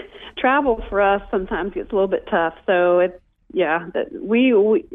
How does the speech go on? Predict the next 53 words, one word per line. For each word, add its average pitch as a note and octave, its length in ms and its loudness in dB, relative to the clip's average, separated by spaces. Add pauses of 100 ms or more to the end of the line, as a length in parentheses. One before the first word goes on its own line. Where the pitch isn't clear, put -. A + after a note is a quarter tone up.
and, G3+ 180 2
and G3+ 240 2
the F#3 60 4
girls A3 340 2
will F3+ 80 -2
joke, E3 340 0
I G3 140 2
don't, A#3+ 360 -2
I G3 80 -2
don't G3+ 180 0
love F#3 240 0
flying E3 420 -4
either D3+ 240 -6
with, D3+ 160 -8 (560)
in E3+ 180 0
general, D3+ 560 0
so, D#3+ 320 2 (440)
you F3 100 0
know, D#3+ 140 0
that, E3 260 -2
that's F3+ 240 -4 (180)
always E3 440 2
a, D3+ 340 -2
a E3+ 80 -2
tough E3 340 -4
trip E3 280 -2
when D#3 80 -6
we E3 100 -4
have D#3 180 -4
to - 60 -18
go E3 100 0
to D#3 100 -4
Texas. D3+ 540 -6
But, - 160 0 (240)
you G#3+ 80 2
know, A3 80 4
we're C4+ 120 4
looking E4 260 0
forward G#3+ 360 -2
to, G3 320 0 (400)
to - 60 -2
the G3 100 0
rest G3 220 -2
of F#3 80 -4
our F3 120 0
season. G3 240 0
We A#3+ 80 0
got C#4+ 120 2
a F3+ 60 2
great F#3 400 -2 (100)
rest F3+ 280 -4
of E3+ 60 -12
the D#3+ 100 -10